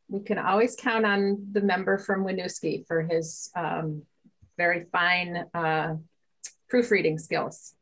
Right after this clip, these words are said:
There was a duplicate word in there, though, that, uh, Ledge Council thought that you hadn't yet suggested. So, uh,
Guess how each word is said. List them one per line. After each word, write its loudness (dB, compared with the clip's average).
There -4
was 8
a 4
duplicate 2
word 4
in 6
there, 2
though, 2
that, -2
uh, 2
Ledge 0
Council 0
thought 0
that 0
you -4
hadn't 2
yet 2
suggested. 0
So, 2
uh, -4